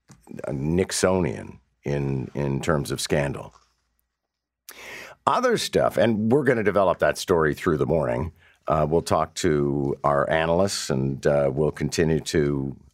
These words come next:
uh, develop the story for you. Uh, but another,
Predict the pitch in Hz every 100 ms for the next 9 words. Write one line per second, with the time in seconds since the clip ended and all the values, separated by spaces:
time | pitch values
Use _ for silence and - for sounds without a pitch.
0 | - 58 62 62 62 67 78 82 82 73
1 | 71 82 73 69 - 87 69 69 - _
2 | - - _ - 82 80 73 - 110 110
3 | 127 180 175 104 87